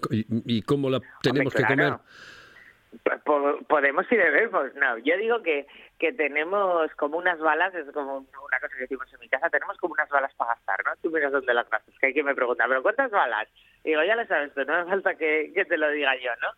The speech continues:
Speaker 2: Es decir, pues bueno, pues yo, yo si ahora estoy en mi casa y después de comer me apetece, pues no sé, un trocito de tarta de queso que tengo ahí porque fue el otro día el cumple de mi hijo,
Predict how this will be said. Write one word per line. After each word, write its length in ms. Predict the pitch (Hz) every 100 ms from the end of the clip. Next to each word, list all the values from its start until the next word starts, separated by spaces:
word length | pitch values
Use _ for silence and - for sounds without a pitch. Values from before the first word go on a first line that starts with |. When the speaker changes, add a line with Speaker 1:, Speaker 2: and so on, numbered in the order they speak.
| _ _ _ _ -
Speaker 2:
Es 140 | 160 151
decir, 340 | 160 139 120
pues 160 | 123 117
bueno, 280 | 117 127 180
pues 180 | 160
yo, 140 | 127 139 123 123
yo 220 | 143 151 -
si 260 | 175 156 156
ahora 200 | 156 160
estoy 260 | - 160
en 80 | 156
mi 120 | 156
casa 200 | 196 202
y 60 | 151
después 240 | - 139
de 100 | 139
comer 280 | 143 156 175 165
me 80 | 120
apetece, 540 | 117 127 131 143 147
pues 180 | 131 127
no 80 | 139
sé, 120 | 110
un 80 | 104
trocito 400 | 139 139 139 143
de 120 | 135
tarta 280 | 135 - 135
de 100 | 131
queso 300 | 151 - 143
que 100 | 120
tengo 540 | - 135 135 131 131 - - - -
ahí 280 | 127 147 139
porque 240 | 127 123
fue 140 | 135
el 60 | 131
otro 180 | 135 135
día 220 | 135 135
el 220 | 131 131 -
cumple 300 | 139 135 139
de 80 | 139
mi 120 | 160
hijo, 320 | 190 269